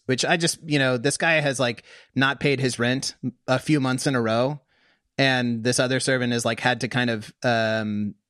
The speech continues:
back that. And I was like, "You know what? Enough of that. Like, I'm going and I'm gonna get my rent, like, my thirty bucks a month that has now accrued for three months.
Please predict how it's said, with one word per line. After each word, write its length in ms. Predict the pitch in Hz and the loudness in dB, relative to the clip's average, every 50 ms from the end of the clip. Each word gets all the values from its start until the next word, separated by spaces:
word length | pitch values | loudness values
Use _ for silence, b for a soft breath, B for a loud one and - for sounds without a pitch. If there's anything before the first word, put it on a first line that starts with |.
| _ _ _ _ _ _ _ _ _ _ _ _ _ _ _ - | _ _ _ _ _ _ _ _ _ _ _ _ _ _ _ -6
back 360 | 143 123 127 120 123 139 - | -4 0 0 0 0 0 0
that. 320 | 139 143 139 147 170 - - _ _ b b b b b b b b b b b b b b - | 0 2 2 2 0 -2 -6 _ _ b b b b b b b b b b b b b b 0
And 160 | 160 143 143 | 2 2 2
I 120 | 143 139 | 2 0
was 100 | 139 127 | 0 0
like, 120 | 135 135 131 | 0 0 0
"You 80 | 147 | 2
know 140 | 160 165 160 | 2 4 4
what? 260 | 156 160 160 156 147 - | 4 4 2 2 0 -2
Enough 320 | 147 147 147 151 143 - 139 | -2 0 0 0 0 0 -2
of 80 | 120 | -2
that. 300 | 120 107 101 101 - _ _ - | 0 0 -2 -2 -6 _ _ -4
Like, 260 | 131 131 120 120 - - - | 0 0 0 0 -2 -6 -2
I'm 220 | - 160 175 180 180 | 0 2 2 2 2
going 320 | 160 165 151 151 151 147 139 | 2 2 2 2 0 -2 -2
and 120 | 135 139 | 0 2
I'm 160 | 143 165 180 | 2 2 2
gonna 160 | 185 175 170 | 2 0 0
get 380 | 147 131 151 143 139 135 131 _ _ _ _ - | 2 2 2 2 2 0 -4 _ _ _ _ -2
my 680 | 151 139 143 139 139 143 139 139 139 139 139 135 135 - - | 0 0 2 2 2 2 0 0 0 -2 -2 -4 -6 -6 -2
rent, 520 | 135 127 127 127 123 120 120 113 - - - | 0 2 2 2 2 0 -2 -4 -6 -8 -4
like, 360 | - 127 120 117 117 107 - - - | 0 0 0 0 0 -4 -8 -6 -2
my 300 | 135 120 117 117 117 120 | 0 0 0 0 0 -2
thirty 320 | - - 151 143 139 139 | 0 0 2 2 2 2
bucks 260 | 127 131 127 - - | 0 0 0 0 -2
a 40 | 151 | -2
month 360 | 127 123 117 117 110 - - - | -2 -2 -2 -4 -6 -8 -10 -6
that 200 | 123 120 120 117 | 0 0 0 2
has 180 | 120 123 120 120 | 2 0 -2 0
now 180 | 123 117 117 | 0 0 0
accrued 360 | 120 117 - - 127 123 120 - | 0 -2 0 0 0 0 0 0
for 140 | - 127 117 | 0 -2 0
three 240 | - 117 123 123 123 | 0 0 0 2 2
months. 460 | 123 110 107 107 - - - - | 0 0 -2 -2 -4 -4 -4 -4